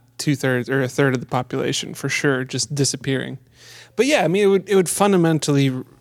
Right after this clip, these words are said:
reshape society and cultures therein, you know? And so that would naturally affect our,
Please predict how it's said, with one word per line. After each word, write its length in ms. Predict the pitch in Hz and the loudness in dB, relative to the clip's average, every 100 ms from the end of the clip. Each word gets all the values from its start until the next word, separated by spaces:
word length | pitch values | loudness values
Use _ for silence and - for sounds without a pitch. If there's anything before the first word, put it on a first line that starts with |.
| _ | _
reshape 680 | 156 151 135 - 135 - - | 0 2 2 2 0 -2 -6
society 720 | - 123 113 143 156 135 135 151 | -8 -6 -8 -4 -4 -2 -4 -4
and 280 | 135 131 _ | -8 -10 _
cultures 440 | - 139 139 135 127 | -4 -4 -2 -6 -2
therein, 520 | 127 127 139 135 131 190 | -2 0 -2 -4 -8 -10
you 180 | 147 127 | -6 -4
know? 220 | 127 139 _ _ _ _ _ - | -4 -8 _ _ _ _ _ -4
And 140 | 180 | -2
so 100 | 180 196 | 2 4
that 120 | 180 | 4
would 120 | 147 | 4
naturally 460 | 143 139 131 139 127 | 2 0 0 -2 -2
affect 360 | - 135 - | 0 -2 -2
our, 280 | 127 123 | -4 -4